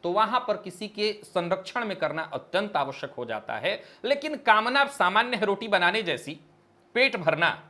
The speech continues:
नोट करिए, मैंने दोनों उदाहरण देकर के समझा दिया है कि कामना रोटी पकाने जा-, पका करके पेट भरने जैसी है, सामान्य मेरी कोई कामना है,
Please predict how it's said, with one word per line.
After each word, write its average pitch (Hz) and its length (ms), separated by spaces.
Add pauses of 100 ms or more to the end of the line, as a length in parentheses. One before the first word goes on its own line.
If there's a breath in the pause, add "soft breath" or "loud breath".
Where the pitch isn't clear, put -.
नोट 208 220
करिए, 233 200
मैंने 240 180
दोनों 208 260
उदाहरण 226 320
देकर 220 220
के 220 80
समझा 147 300
दिया 135 220
है 98 180 (640 soft breath)
कि 233 60
कामना 233 680 (920)
रोटी 254 340
पकाने 226 460
जा-, 226 200
पका 240 300
करके 254 260
पेट 277 340
भरने 196 300
जैसी 151 320
है, 180 140
सामान्य 214 420
मेरी 202 160
कोई 185 140
कामना 156 360
है, - 280